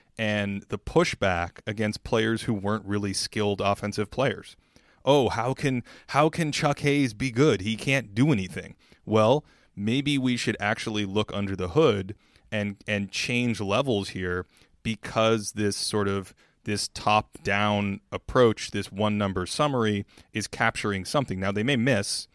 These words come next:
You know, they're not always great. Um, depends on circumstance and what the actual stat is. But that, to me, is where I think I find a lot of value in them, is that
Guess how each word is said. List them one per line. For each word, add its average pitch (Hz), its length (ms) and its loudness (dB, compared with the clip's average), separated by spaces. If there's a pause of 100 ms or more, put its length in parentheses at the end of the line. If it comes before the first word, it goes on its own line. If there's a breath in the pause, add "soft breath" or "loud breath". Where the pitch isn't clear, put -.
(340)
You 98 100 -6
know, 104 100 0
they're 101 120 0
not 107 200 4
always 95 320 2
great. 101 400 0 (400)
Um, 90 480 -4 (160)
depends 101 360 -4
on 92 120 -4
circumstance 95 720 -4
and 92 140 -6
what 95 140 -6
the 95 100 -4
actual 92 360 -6
stat 120 360 -2
is. 85 220 -4
But 95 320 -2 (220 soft breath)
that, - 220 2
to - 80 0
me, 160 140 0
is 123 120 0
where 110 120 2
I 101 60 2
think 110 220 -2
I 98 100 2
find 98 500 -2 (460)
a 110 40 -2
lot 107 220 4
of 98 80 -2
value 101 540 2
in 117 220 0
them, 90 360 -4 (280)
is 101 200 -8
that 98 320 0